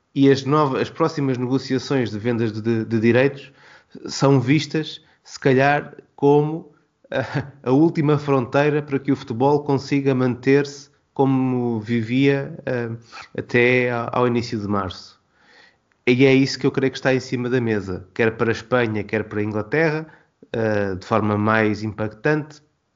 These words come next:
nas outras ligas também em, em números mais, eh, mais pequenos, mas aquilo que está em causa é o futebol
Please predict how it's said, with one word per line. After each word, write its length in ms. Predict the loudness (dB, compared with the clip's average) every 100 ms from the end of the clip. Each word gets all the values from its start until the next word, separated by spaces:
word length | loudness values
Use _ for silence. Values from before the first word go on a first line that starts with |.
| _
nas 300 | -6 -4 -4
outras 260 | -2 -2
ligas 420 | -2 -2 0 -2 -2
também 560 | -4 -2 0 0 -4 -12 _ _ -6
em, 400 | -4 -4 -8 -12 -20 _ -8
em 200 | -4 0
números 320 | 2 4 2
mais, 460 | 2 2 0 -2 -8
eh, 240 | -8 -8
mais 240 | -6 -6 -8
pequenos, 520 | 0 0 0 -4 -12 _ _ _
mas 200 | -12 -8
aquilo 240 | -4 -4
que 60 | -2
está 180 | 0 0
em 100 | 0
causa 500 | 0 0 0 -6 -8 -20 _ _
é 360 | 2 2 0 -8 _
o 220 | -6 -4 -6
futebol 720 | -10 -6 0 2 0 -4